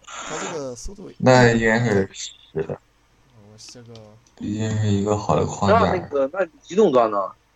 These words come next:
Speaker 3: 它这个是走什么的？走谷歌云盘吗？还是？
Speaker 1: 它不是，
Speaker 3: 还是单独的软件？
Speaker 1: 它，它，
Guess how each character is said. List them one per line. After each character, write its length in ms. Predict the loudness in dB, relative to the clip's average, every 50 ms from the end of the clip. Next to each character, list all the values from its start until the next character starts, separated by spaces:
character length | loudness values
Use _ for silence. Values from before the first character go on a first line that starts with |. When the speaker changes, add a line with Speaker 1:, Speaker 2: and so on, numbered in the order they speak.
| _ -4 0
Speaker 3:
它 120 | 0 2
这 120 | 2 2
个 100 | 0 0
是 120 | 2 0 -2
走 380 | -4 -6 -14 -8 -6 -6 -6
什 60 | -4 -6
么 80 | -10
的？ 440 | -12 -14 -12 -6 -2 0 0 0 -2 _ _ -20 -16 -8
走 200 | -6 -6 -6 -6 -8 -16 -20 -20 -16 -12
谷 80 | -6
歌 140 | 0 2 2
云 200 | 4 2 0 -2
盘 160 | -4 -2 -2 -2 -2 -2 0
吗？ 160 | 0 0 2
还 160 | 0 0 -4
是？ 80 | -6 -12 -18 -20 -20 -20 -20 -20 -20 -20 _ _ _ -18
Speaker 1:
它 80 | -16 -12
不 120 | -8 -4
是， 60 | -2 0
Speaker 3:
还 40 |
是 40 | 0
单 220 | 2 2 0 0 0
独 80 | -2
的 160 | 0 2 4
软 160 | 4 4 2 0
件？ 160 | -2 -8 -8
Speaker 1:
它， 80 | -10
它， 40 | -10